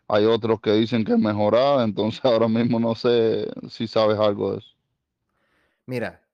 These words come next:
Speaker 2: todo lo que yo te puedo decir, obviamente, es, es, mm,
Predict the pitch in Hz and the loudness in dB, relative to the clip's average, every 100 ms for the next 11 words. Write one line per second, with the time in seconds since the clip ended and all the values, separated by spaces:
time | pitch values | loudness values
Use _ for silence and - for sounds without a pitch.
0 | _ 156 170 202 143 143 165 151 175 147 | _ 0 0 0 -4 -6 -6 -6 -4 -6
1 | 156 170 156 151 147 143 139 135 131 139 | -6 -8 -6 -6 -10 -12 -12 -10 -10 -12
2 | - - _ 117 110 117 113 - - _ | -18 -20 _ -10 -8 -8 -10 -14 -20 _
3 | 107 | -14